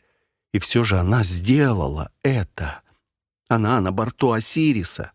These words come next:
Она не сдохнет от обезвоживания и голода. Она будет жить, жить и бороться. Прижимаясь повреждённой щекой к холодному полу,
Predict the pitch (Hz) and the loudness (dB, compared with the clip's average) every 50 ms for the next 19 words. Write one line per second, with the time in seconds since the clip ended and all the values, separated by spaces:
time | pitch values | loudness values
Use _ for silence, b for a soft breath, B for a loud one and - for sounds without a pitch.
0 | _ _ _ _ _ _ _ _ _ _ - 165 156 135 135 151 160 170 156 139 | _ _ _ _ _ _ _ _ _ _ 0 2 2 4 4 4 4 2 2 0
1 | 143 143 165 185 175 147 120 - 110 101 101 - - - 139 - - - - 135 | 2 2 2 4 4 2 0 0 0 -2 -2 -2 -4 -4 -4 -4 -4 -6 -6 -4
2 | 117 120 131 123 143 143 160 170 165 151 117 123 120 123 117 113 113 113 110 110 | -2 -2 -2 -2 0 2 2 2 2 2 2 2 2 2 2 2 2 2 2 0
3 | 113 - - 139 127 117 135 156 135 120 104 98 87 85 90 87 87 b b b | -2 -2 -4 -4 -2 0 0 2 2 2 2 2 0 0 -2 -4 -6 b b b
4 | b b - 143 135 127 123 123 143 180 180 175 135 131 131 117 110 113 117 131 | b b 0 2 2 2 0 0 0 2 2 2 2 2 0 0 -2 -2 -2 0
5 | 165 208 196 185 147 98 87 101 101 95 104 127 185 226 190 131 - - - b | 0 0 2 2 0 0 0 0 0 0 0 0 2 2 2 0 0 -4 -8 b
6 | b b b b b b _ _ _ _ - 160 147 120 131 127 131 147 147 123 | b b b b b b _ _ _ _ -6 -4 0 2 2 2 2 2 0 0
7 | 107 - - - - - 80 - - _ _ _ _ _ _ _ _ _ _ _ | 0 -2 -2 -4 -2 -4 -6 -8 -12 _ _ _ _ _ _ _ _ _ _ _
8 | _ _ _ _ _ _ _ _ _ _ _ _ _ _ _ _ _ _ _ _ | _ _ _ _ _ _ _ _ _ _ _ _ _ _ _ _ _ _ _ _
9 | - 92 92 90 101 98 101 107 127 135 131 113 101 92 - - - - _ - | -4 -4 0 0 2 2 2 2 2 2 2 0 0 0 -2 -6 -8 -10 _ -6
10 | 95 98 92 95 92 90 98 120 135 120 104 92 85 - - - 104 - _ - | -6 -4 -2 -2 -2 0 0 0 0 2 0 0 0 -2 -2 -4 -6 -8 _ -4
11 | 131 127 107 - - - - 104 98 104 117 120 101 98 87 82 85 82 78 - | -4 -2 -4 -6 -10 -8 -4 -4 -2 -2 -2 -4 -4 -4 -4 -2 -2 -4 -6 -8
12 | _ _ - 156 143 123 104 95 82 82 - | _ _ -6 -4 -2 -2 -2 -4 -6 -8 -10